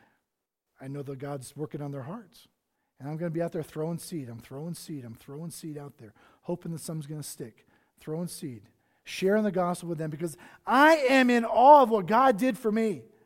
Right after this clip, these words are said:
I am in awe of what, how God radically transformed my life. I'm in awe of how He has protected me my whole life, how He's provided for me my whole life.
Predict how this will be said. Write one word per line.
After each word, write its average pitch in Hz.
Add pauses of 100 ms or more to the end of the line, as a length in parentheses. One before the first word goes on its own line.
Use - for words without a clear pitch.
(720)
I 262
am 285
in 269
awe 262
of 240
what, 233 (120)
how 254
God 247
radically 294
transformed 262
my 254
life. 247 (240)
I'm 285
in 311
awe 269
of 226
how 240
He 285
has 277 (180)
protected 285
me 277
my 247
whole 247
life, 254 (1120)
how 233
He's 262 (160)
provided 262
for 277
me 247
my 220
whole 247
life. 254